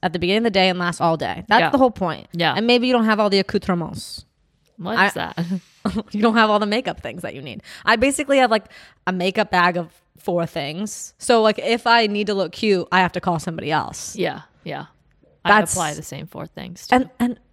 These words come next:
Speaker 1: are you worried about this makeup artist and hair person that they're not gonna do a tester on you before you
Speaker 2: I'm doing a test.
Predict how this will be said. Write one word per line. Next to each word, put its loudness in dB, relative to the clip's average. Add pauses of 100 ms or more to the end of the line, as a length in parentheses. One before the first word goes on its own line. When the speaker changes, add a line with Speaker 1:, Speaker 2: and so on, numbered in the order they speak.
Speaker 1:
are -2
you 2
worried 2
about -2
this -2
makeup 0
artist 2
and 0
hair 4
person 0
that -6
they're 0
not 0
gonna 0
do 2
a 0
tester 0
on 4
you 0
before 0
you 2
Speaker 2:
I'm 2
doing 0
a -8
test. -10